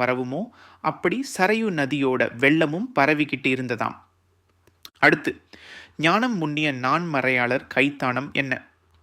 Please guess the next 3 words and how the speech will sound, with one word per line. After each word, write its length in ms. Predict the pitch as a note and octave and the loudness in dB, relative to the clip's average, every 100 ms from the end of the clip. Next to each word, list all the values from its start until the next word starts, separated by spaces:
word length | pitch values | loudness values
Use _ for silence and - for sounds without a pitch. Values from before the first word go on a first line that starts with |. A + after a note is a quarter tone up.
| _ _ - - - - | _ _ -20 -20 -20 -4
அதாவது, 480 | D3 D#3+ G3 A#3+ C4+ _ _ _ | 2 2 2 0 -4 _ _ _
ஞானத்தை 600 | C#3 E3 G3+ G3 D3+ C#3+ | 0 2 2 2 0 2
தேடி 520 | C3+ C3+ C3+ F3+ - | 2 4 4 -2 -8